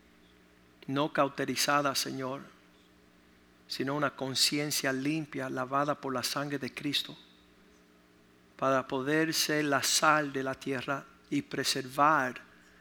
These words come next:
nuestras vidas, nuestras familias, nuestra vecindad, nuestra comunidad,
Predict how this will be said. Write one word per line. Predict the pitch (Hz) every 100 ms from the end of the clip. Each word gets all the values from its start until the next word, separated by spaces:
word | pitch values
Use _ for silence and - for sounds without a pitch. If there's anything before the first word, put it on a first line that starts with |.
| - - - - - -
nuestras | 139 139 143 123 -
vidas, | 151 156 151
nuestras | 143 127 139 -
familias, | 131 135 147 147 151 147 151
nuestra | 139 -
vecindad, | 131 131 - 131 131 139 147 147 -
nuestra | 131 -
comunidad, | - 131 131 131 139 143